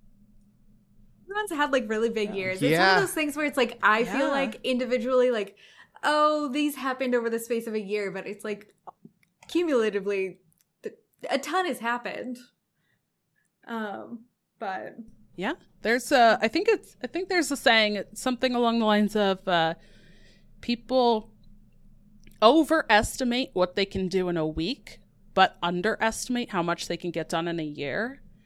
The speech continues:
Speaker 2: And then it's like, you look, you know, 'cause people will say, "Oh, I can, you know, whatever, I can do these things in a year."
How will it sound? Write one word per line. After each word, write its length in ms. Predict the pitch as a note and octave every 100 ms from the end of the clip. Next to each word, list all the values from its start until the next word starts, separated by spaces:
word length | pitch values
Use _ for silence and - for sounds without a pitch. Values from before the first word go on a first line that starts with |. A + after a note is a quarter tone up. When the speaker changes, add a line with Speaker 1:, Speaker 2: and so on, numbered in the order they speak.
| _ - _ - -
Speaker 2:
And 120 | G3
then 60 | G#3+
it's 140 | G#3+
like, 160 | A3 -
you 120 | G3
look, 300 | G#3 G#4 -
you 80 | A#3
know, 220 | G#3 G3+
'cause 220 | - B3
people 260 | - D#4+ C4+
will 60 | B3
say, 100 | C4
"Oh, 140 | D4 D4+
I 120 | C#4
can, 320 | C#4 C4+ B3 A#3+
you 80 |
know, 200 | A3+ G3+
whatever, 340 | G3 G#3+ G#3+ G#3+
I 80 | G#3
can 160 | A3
do 180 | G#3 A3+
these 220 | A3 G#3 -
things 560 | A3 G3 F#3+ F#3+ E3+
in 80 | F#3+
a 60 | F#3+
year." 540 | F#3 G3 F3+ E3 E3+